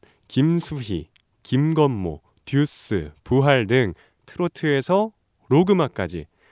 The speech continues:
다양한 장르의 음악들이 골고루 사랑받고 있었는데요.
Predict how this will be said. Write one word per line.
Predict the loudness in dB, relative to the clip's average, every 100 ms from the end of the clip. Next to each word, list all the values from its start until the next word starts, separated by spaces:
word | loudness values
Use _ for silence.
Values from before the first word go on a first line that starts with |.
| _ -2
다양한 | 4 4 4 2
장르의 | 2 2 4 4
음악들이 | 2 0 0 -2 -2
골고루 | 0 0 2 0
사랑받고 | 0 -2 -2 -2 -2 -4
있었는데요. | -2 -2 -2 0 0 0 -4